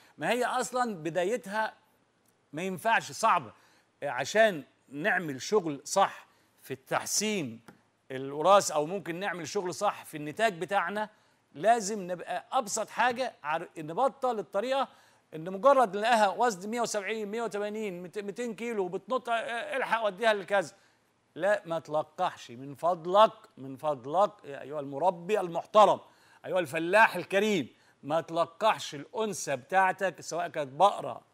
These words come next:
أو جاموسة بكرية إلا ما يوصل وزن-، وزنها لتلتمية وسبعين كيلو جرام، والأفضل يوصل لغاية ربعمية كيلو جرام. ودايما تبقى إيدك فيها، تجيب الطبيب يفحصها الأول، وبعد كده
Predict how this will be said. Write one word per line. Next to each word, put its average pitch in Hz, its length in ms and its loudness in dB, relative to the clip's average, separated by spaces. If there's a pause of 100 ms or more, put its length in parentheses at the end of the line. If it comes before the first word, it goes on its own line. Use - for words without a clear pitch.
أو 160 180 0
جاموسة 156 560 0
بكرية 208 880 2 (480)
إلا 185 300 0
ما 160 120 -4
يوصل 185 440 0
وزن-، 147 440 -6
وزنها 185 760 4 (260)
لتلتمية 165 760 -4
وسبعين 156 580 -6
كيلو 170 280 -4
جرام، 135 420 -4 (280)
والأفضل 165 640 -2
يوصل 165 320 -6
لغاية 151 180 -8
ربعمية 139 280 -10
كيلو 143 280 -8
جرام. 110 220 -14 (440)
ودايما 190 540 0
تبقى 160 280 -8
إيدك 185 320 -2
فيها، 214 300 2
تجيب 170 240 -4
الطبيب 175 360 -4
يفحصها 165 480 -6
الأول، 180 300 -2
وبعد 190 320 2
كده 196 320 -2